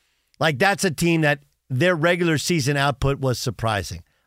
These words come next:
I, I don't think anybody thought they're really a ninety-nine win team, did you? Okay, so with, with that in mind, water does find itself. What's amazing, though, is the pitching that the Rangers have lost and are still able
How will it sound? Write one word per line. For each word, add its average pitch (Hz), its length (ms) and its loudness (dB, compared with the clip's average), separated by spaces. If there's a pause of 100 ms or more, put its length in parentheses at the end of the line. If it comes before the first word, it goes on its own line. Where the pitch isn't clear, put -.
(160)
I, 170 100 -2
I - 60 -2
don't 196 120 2
think 165 140 2
anybody 143 280 2
thought 135 200 0
they're 131 140 0
really 120 180 2
a 110 80 0
ninety-nine 113 500 0
win 101 160 0
team, 80 280 -4
did 117 180 0
you? 156 140 0 (1200)
Okay, 113 300 -2
so 151 320 0
with, 156 260 -2
with 180 180 -2
that 208 220 2
in 170 60 -2
mind, 139 480 2 (420)
water 185 320 2
does 165 220 2
find 151 200 2
itself. 131 220 0
What's 139 180 -2
amazing, 185 520 2
though, 143 180 4
is 135 140 2
the 135 80 0
pitching 165 500 0
that 139 220 0
the 123 240 -2 (360)
Rangers 160 460 0
have 120 180 -2
lost 123 640 -2 (800)
and 160 140 4
are 151 120 4
still 220 540 2
able 151 480 2